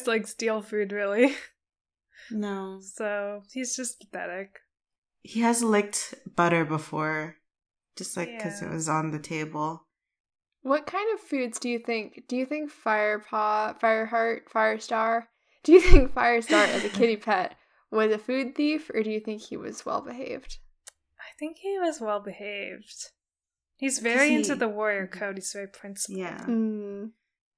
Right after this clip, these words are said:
Speaker 2: I don't think, he talked also about, like, how he doesn't care for kibble and stuff.
Speaker 1: Yeah. Now, do you think
Speaker 2: So
Speaker 1: Jake
Speaker 3: Right.
Speaker 1: stole food?
Speaker 2: Yes.
Speaker 3: Absolutely.
Speaker 1: Yeah.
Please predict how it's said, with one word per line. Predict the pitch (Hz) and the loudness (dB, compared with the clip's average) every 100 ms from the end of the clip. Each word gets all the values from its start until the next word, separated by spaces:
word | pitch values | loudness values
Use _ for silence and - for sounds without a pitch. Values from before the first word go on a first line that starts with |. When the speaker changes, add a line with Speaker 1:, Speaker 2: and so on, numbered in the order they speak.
| _ | _
Speaker 2:
I | 233 | 2
don't | 247 285 | 4 4
think, | 294 214 - _ - | 0 -4 -12 _ -2
he | 220 233 - | 0 0 -2
talked | - 269 294 | 6 6 8
also | 165 208 208 170 | 6 6 4 -2
about, | 165 156 | -2 -2
like, | 139 - | -4 -8
how | 160 | -10
he | 165 160 | -8 -8
doesn't | 165 156 110 | -8 -8 -10
care | - 156 151 | -10 -10 -10
for | - 143 131 131 - _ _ _ _ - | -10 -8 -6 -8 -12 _ _ _ _ -14
kibble | 170 156 147 | -10 -8 -6
and | 135 147 | -6 -8
stuff. | - 117 135 165 220 | -6 -4 -4 -6 -12
Speaker 1:
Yeah. | 208 196 - _ | -16 -16 -16 _
Now, | 233 240 | -4 -2
do | 233 | -2
you | 262 | -4
think | 262 269 | -4 -8
Speaker 2:
So | 165 | -6
Speaker 1:
Jake | 156 240 | 0 2
Speaker 3:
Right. | 233 | 2
Speaker 1:
stole | 214 - 196 170 | 0 -2 -4 -10
food? | - - 92 - _ _ _ _ | -14 -18 -18 -20 _ _ _ _
Speaker 2:
Yes. | 170 156 147 - - _ - | -6 -4 -2 -4 -6 _ 2
Speaker 3:
Absolutely. | 240 226 220 202 202 | 2 2 -2 -2 -2
Speaker 1:
Yeah. | 180 240 | -6 -8